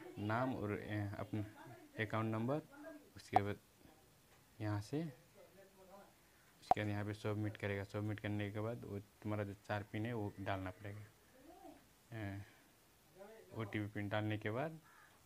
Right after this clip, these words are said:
जो है submit किया तो सक्सेसफुल है, तो आपका account में से पैसा ट्रांसफ़र हो जाएगा। तो इस तरीके से आप करेंगे तो आपका, आप घर में बैठे ही अपना मोबाइल से ही अपने यार दोस्तों या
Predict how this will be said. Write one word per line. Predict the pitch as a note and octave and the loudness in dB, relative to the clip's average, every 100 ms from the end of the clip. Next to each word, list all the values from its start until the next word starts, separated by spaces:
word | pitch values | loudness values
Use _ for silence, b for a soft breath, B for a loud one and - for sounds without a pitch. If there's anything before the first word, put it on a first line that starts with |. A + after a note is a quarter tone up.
| - | -4
जो | G#2 | 0
है | A2+ C3 C#3+ | 2 0 -6
submit | B2 A2 G#2 G#2+ | -4 -2 0 0
किया | G#2+ G#2 | 2 0
तो | F#2+ | 0
सक्सेसफुल | G2+ G2+ - G2+ G#2+ | -6 -6 -4 -2 0
है, | G#2+ G#2+ | 2 2
तो | G#2 | 0
आपका | G2+ G#2+ - B2+ C3+ C#3+ - B B B - | 0 -2 0 0 -2 -6 -14 B B B -2
account | A2 A2 G#2+ | 2 4 4
में | G#2+ | 2
से | A2 | 2
पैसा | G#2+ G2+ G2+ | 2 2 2
ट्रांसफ़र | A2+ - G2 - G#2+ | 2 2 0 0 0
हो | G2+ | 2
जाएगा। | G2 F#2+ G#2 G#2 G2+ F#2+ G2+ - B B B B - | 0 -2 -4 0 0 0 -6 -16 B B B B -10
तो | - | -2
इस | G#2 - | -2 0
तरीके | A#2+ A2+ | 0 0
से | A2 A#2 | 0 0
आप | A2+ - - | -2 -2 0
करेंगे | A#2 A#2 B2 | 2 4 2
तो | B2 | 0
आपका, | D2+ G#2 - G#2+ G#2 | 0 0 2 2 4
आप | G2 A2+ - | 2 2 0
घर | G#2+ G2 - - A2+ | -6 -6 -8 0 2
में | C3 | 4
बैठे | B2 A#2+ B2 | 4 2 4
ही | C3 | 4
अपना | A#2 - A#2 | 2 2 2
मोबाइल | A2+ A2 A#2 A2+ | 2 4 4 2
से | - | 2
ही | C3 E3 B B B - | 0 0 B B B -4
अपने | - A2+ A2 | 2 4 6
यार | G#2+ A2 | 6 6
दोस्तों | A2 G#2+ - A2 | 4 2 4 4
या | G#2+ | 4